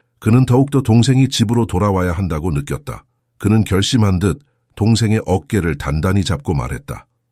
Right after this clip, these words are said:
"영수야, 우리 아버지가 많이 편찮으셔.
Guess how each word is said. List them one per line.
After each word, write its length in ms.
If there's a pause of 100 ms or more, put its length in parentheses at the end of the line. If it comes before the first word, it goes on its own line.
(120)
"영수야, 640 (120)
우리 220
아버지가 640 (340)
많이 420
편찮으셔. 760